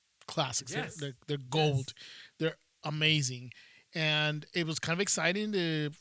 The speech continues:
Speaker 1: find out that Amazon was gonna go back and revisit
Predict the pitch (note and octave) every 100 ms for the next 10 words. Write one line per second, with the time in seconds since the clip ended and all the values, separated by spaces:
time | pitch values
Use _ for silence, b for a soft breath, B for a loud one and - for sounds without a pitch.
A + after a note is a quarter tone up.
0 | - - D#3+ D3+ F#3+ D#3 D3+ D#3 E3 F3
1 | E3+ D3+ D#3 C#3+ D#3+ C#3 C#3 F3+ - D3
2 | C#3 C3 D3+ D3+ C#3+ D3+ E3+